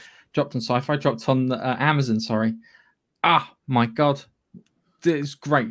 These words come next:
You have to understand that these three episodes are the setup to two seasons worth of stuff. So Marco, I keep wanting to call him Marcos, but Marco Inaros is the big bad.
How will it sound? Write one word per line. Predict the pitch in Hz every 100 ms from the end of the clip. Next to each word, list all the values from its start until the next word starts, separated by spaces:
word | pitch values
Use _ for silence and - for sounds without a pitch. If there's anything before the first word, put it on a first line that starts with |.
| 113
You | 135
have | 139
to | 151
understand | 135 143 127
that | 135
these | 160 143
three | - 151
episodes | 143 143 - 117 120 - -
are | 131
the | 123
setup | 117 165 143 - 117 113 - _ _ _ _
to | -
two | 139 - 151
seasons | 143 143 127 123 117
worth | 120 113
of | -
stuff. | - 110 98 - _ _ _ _ _ _ _ _ _ _
So | - 135 120
Marco, | 131 165 156 - 123 123 139
I | 123
keep | - 143
wanting | 135 131 117
to |
call | 139
him | 127
Marcos, | 127 123 117 120 120 - _
but | - 117
Marco | 135 160 165 - 139 135
Inaros | 135 127 120 120 120 - -
is | 123 120 120 120
the | 139
big | 139 127 113
bad. | 131 113 110 110